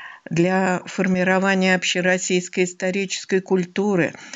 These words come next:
и сохранения национальной памяти чрезвычайно важно объединить усилия государства и ученых, различных социальных и профессиональных групп.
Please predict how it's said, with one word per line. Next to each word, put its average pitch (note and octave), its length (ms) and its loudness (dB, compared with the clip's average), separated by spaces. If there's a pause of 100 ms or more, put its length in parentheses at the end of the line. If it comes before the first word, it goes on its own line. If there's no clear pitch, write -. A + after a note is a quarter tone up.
(180)
и F3+ 140 4
сохранения F3+ 800 0
национальной E3+ 800 0
памяти F#3 640 -4 (400)
чрезвычайно G#3+ 800 2
важно G#3+ 480 2
объединить F#3 800 0
усилия E3+ 460 2
государства E3+ 920 -2 (320)
и E3+ 120 0
ученых, - 680 -4 (220)
различных D#3+ 800 -2
социальных E3+ 800 0 (280)
и G3+ 180 2
профессиональных F3 1160 0
групп. - 500 -6